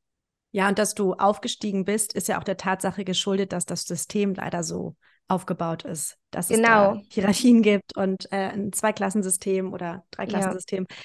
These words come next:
Speaker 1: Dara-,
Speaker 2: Und
Speaker 1: darauf kommen wir gleich zu sprechen. Ja,
Speaker 2: Ja,
Speaker 1: erzähl.
Speaker 2: ganz kurz vielleicht noch zu diesem Aufstieg, was ich da auch immer so als Bild sehe, ist auch so dieses sich entfernen, ne?
Speaker 1: Richtig,
Speaker 2: Also,
Speaker 1: genau.
Speaker 2: weil,
Speaker 1: Also du
Speaker 2: ähm, ich,
Speaker 1: kletterst
Speaker 2: ja,
Speaker 1: hoch und
Speaker 2: genau.
Speaker 1: lässt alle anderen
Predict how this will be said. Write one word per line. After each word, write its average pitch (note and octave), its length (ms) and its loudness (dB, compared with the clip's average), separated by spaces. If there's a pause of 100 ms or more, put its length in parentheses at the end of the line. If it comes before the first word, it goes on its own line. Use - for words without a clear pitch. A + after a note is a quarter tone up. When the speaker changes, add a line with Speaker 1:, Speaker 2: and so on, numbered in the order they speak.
(140)
Speaker 1:
Dara-, G#3 240 2
Speaker 2:
Und G#3+ 80 8
Speaker 1:
darauf G#3+ 160 8
kommen C4 160 6
wir A#3 80 4
gleich - 220 -2
zu - 80 -6
sprechen. F#3 340 -8
Ja, A3+ 240 -2
Speaker 2:
Ja, G#3 200 6
Speaker 1:
erzähl. G#3 120 0
Speaker 2:
ganz G#3+ 280 0
kurz C4 220 6
vielleicht G#3 380 2
noch G#3 180 0
zu G#3 160 -8
diesem G3+ 480 2
Aufstieg, G3+ 500 2
was G#3 180 0
ich G3+ 80 -10
da - 180 4
auch A3 140 2
immer G#3+ 200 0
so G#3 80 0
als - 220 -2
Bild B3 280 0
sehe, G#3 220 2
ist G3 160 -4
auch F#3 140 -2
so G3+ 160 -10
dieses G#3 520 -8
sich G#3 240 -4
entfernen, G3 1080 -2
ne? A3 280 -2
Speaker 1:
Richtig, G#3+ 280 4
Speaker 2:
Also, G3+ 120 2
Speaker 1:
genau. G3+ 200 6
Speaker 2:
weil, G3+ 80 6
Speaker 1:
Also G#3 180 2
du C4 140 4
Speaker 2:
ähm, C#4 40 4
ich, A#3+ 100 -4
Speaker 1:
kletterst A#3+ 360 2
Speaker 2:
ja, G3 80 2
Speaker 1:
hoch D4+ 280 6
und A#3+ 160 0
Speaker 2:
genau. G#3+ 140 0
Speaker 1:
lässt F#3 200 2
alle G#3+ 180 0
anderen G#3+ 520 -2